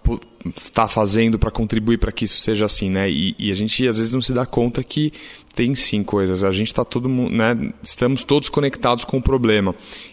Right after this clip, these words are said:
E então a gente pode estar todo mundo conectado com a solução também. É, a-, foi, foi muito daí que surgiu a, a vontade de criar uma linha de produtos de limpeza,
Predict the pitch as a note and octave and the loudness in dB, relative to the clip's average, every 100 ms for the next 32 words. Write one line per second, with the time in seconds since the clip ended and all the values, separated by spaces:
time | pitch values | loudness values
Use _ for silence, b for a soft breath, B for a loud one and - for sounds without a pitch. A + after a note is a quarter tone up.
0 | - G2+ G2+ A2 A2 A2 G#2+ - - - | -4 -2 -2 0 0 0 -4 -12 -20 -8
1 | - A#2 A#2+ A#2 B2 B2 C3 B2+ C3+ C#3 | -2 -2 0 -2 0 0 0 0 0 -2
2 | C#3+ D#3 E3+ - C#3 C#3 F3+ D3 G2+ - | 0 0 2 2 2 2 4 4 2 0
3 | B B B B G#2 A2 A2 G#2+ G#2 - | B B B B 0 4 4 2 0 0
4 | G1+ - D3+ D3 C3+ - - C#3+ C3+ E3+ | -4 -2 2 2 2 -4 -4 0 2 0
5 | E3+ D3+ A#2+ B2+ E3+ B B B C3+ - | 0 2 4 2 0 B B B -4 -2
6 | C#3+ A#2+ A#2 C3 C3+ C3 B2+ - G2+ A#2 | 0 0 2 4 4 4 2 0 0 2
7 | A2+ A2+ A2 G#2+ G#2+ A#2 B2+ B2+ A#2 A#2 | 2 2 2 0 0 0 0 2 2 2
8 | A#2 A#2+ - B2 A#2+ A#2+ A#2 A#2 A2+ B2 | 0 -4 -2 0 2 2 2 0 0 -2
9 | A#2 A#2+ C3+ C3+ G#2 F#2 F2 | 0 0 -2 0 0 2 -2